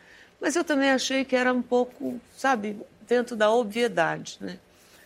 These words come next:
Então, por que não escrever uma história, né? Aí eu comecei a pensar na história, como é que seria essa moça que eu chamei de Ana Clara,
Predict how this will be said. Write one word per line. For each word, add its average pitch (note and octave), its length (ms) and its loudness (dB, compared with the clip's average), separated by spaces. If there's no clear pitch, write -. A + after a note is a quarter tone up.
Então, F4+ 480 0
por D4 120 -6
que E4 160 0
não B3+ 220 4
escrever A3 560 -2
uma A3 120 -4
história, D3+ 580 -2
né? E3 180 -2
Aí F#3 140 2
eu B3+ 80 0
comecei B3+ 360 -2
a B3 40 -6
pensar C4+ 580 2
na B3+ 100 0
história, G3 520 0
como A3 180 -2
é C4+ 80 2
que C4 80 -6
seria A3 560 -2
essa G#3 360 2
moça G3 480 0
que G3+ 140 -4
eu F#3+ 200 0
chamei F#3 420 -2
de F3+ 120 -4
Ana G#3 280 2
Clara, D3 440 0